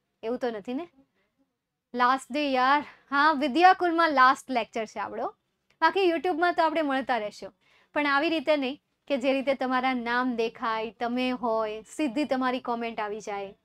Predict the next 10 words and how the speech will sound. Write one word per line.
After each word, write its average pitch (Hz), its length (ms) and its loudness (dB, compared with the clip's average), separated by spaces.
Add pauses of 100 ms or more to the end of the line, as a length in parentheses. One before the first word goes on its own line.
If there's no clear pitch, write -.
(120)
એ 226 120 -6
રીતે. 202 280 -8 (140)
મેમ, 285 220 -4
લાઈફ 247 280 0 (580)
કોઈ 269 180 -6
ટીચર 254 460 -8 (220)
ના 226 180 -10
ભૂલાય. 190 400 -12 (1500)
ઓકે. 226 480 -8 (1500)
મેમ, 285 180 -6